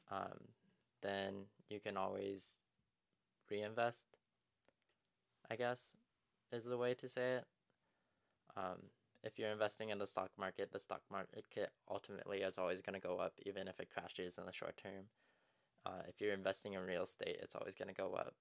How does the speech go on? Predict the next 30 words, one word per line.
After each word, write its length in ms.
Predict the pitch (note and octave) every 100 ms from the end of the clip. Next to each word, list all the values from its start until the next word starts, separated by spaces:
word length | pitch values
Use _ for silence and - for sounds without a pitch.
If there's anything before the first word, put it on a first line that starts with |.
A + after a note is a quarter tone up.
| _ -
The 80 | -
value 240 | - G#2
is 100 | -
always 200 | - G2
gonna 160 | - G2+
go 100 | -
up, 220 | F#2+ - -
even 180 | F#2+ F#2+
if 140 | F#2+
it 120 | F#2+ -
crashes 320 | - - G2
in 120 | F#2+
the 60 | F#2+
short 240 | - -
term. 220 | - G2 G#2 _ _ _ _ _ _ _ - -
Um, 220 | F#2 D2+ - - - _ _ _ _ _ _ _ _ _ _ _ _ _ _ _ _ _ _ _ _ -
I 240 | A2+ A2 A2 - - _ _ - -
don't 340 | G#2+ A#2+ B2 -
spend 600 | - - A#2+ A#2+ A2+ - -
too 160 | - A2+
much 400 | G#2+ F#2 - - _ _ _ _ _ -
on 380 | G#2+ G2+ G2 F#2
material 460 | G2+ - G#2 G#2 G#2
items 360 | G#2 G#2+ G2
either 320 | - G2 G2+ A2
because 300 | G#2 G2 G2
I 120 | F#2+
am 180 | F#2+ G2+
a 40 |
minimalist. 640 | G#2 G#2+ A2 A2+ A2+ A2+